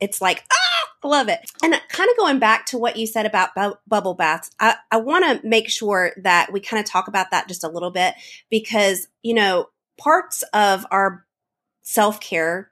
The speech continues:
journey is we need to kind of have these times where we're taking care of our nutrition, of our sleep, of all of those things. So oftentimes I see these teachers who are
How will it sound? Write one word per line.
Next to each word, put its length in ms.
journey 580
is 440
we 380
need 300
to 80
kind 300
of 140
have 440
these 240
times 280
where 120
we're 160
taking 360
care 460
of 320
our 200
nutrition, 680
of 160
our 100
sleep, 560
of 140
all 160
of 80
those 240
things. 360
So 300
oftentimes 920
I 140
see 280
these 220
teachers 480
who 140
are 120